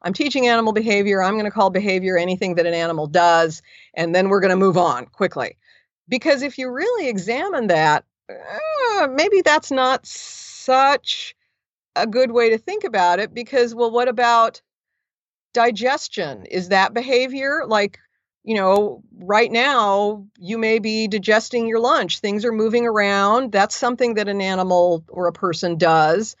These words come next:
But ordinarily, we don't, if you think about animal behavior, you don't think about digestion. So, hmm, that's a problem.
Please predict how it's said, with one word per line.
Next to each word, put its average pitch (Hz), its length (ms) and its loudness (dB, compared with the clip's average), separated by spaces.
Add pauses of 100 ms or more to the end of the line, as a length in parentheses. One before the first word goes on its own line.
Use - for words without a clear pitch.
(340)
But 226 100 2
ordinarily, 262 680 0
we 233 160 -8
don't, 226 400 -8 (100)
if 190 140 -12
you 196 80 -10
think 233 180 -2
about 208 160 0
animal 196 300 0
behavior, 220 500 0
you 190 120 -2
don't 175 200 -2
think 170 140 -4
about 170 260 0
digestion. 190 680 0
So, 170 400 0
hmm, 165 380 -8
that's 175 220 0
a 180 60 -8
problem. 139 640 -4